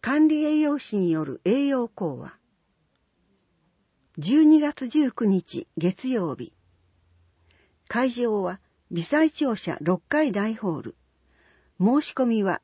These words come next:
西保健センター。内容は、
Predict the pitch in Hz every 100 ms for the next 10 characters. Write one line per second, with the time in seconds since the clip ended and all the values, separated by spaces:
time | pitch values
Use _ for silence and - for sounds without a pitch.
0 | - 170 185 320 294 285 262 247 208 185
1 | - 135 123 - _ _ _ _ _ _
2 | _ _ _ _ _ _ _ _ 190 247
3 | 269 262 233 220 196